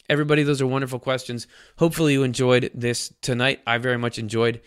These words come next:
hanging out with all of you, and I hope that you'll join us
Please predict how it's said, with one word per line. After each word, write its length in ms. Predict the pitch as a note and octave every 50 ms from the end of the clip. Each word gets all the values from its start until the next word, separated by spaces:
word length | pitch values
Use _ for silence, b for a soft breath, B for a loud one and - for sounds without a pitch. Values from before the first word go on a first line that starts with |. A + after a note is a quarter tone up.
| b b b b
hanging 280 | - B2 B2 B2 A#2+
out 120 | A#2+ A#2 -
with 120 | A#2 A2+
all 160 | A#2+ A#2 A2+
of 120 | A2+ A#2 C3
you, 200 | D3 D#3 - - -
and 300 | - - B2 B2+ A#2 A2
I 140 | - A2+ A2+
hope 280 | A2 A#2+ C3 C#3+ C#3+ - _ -
that 160 | B2+ B2 A#2+
you'll 120 | - B2 A#2
join 280 | A2 A2+ B2 A#2 A2+
us 220 | A#2 A2+ A2 -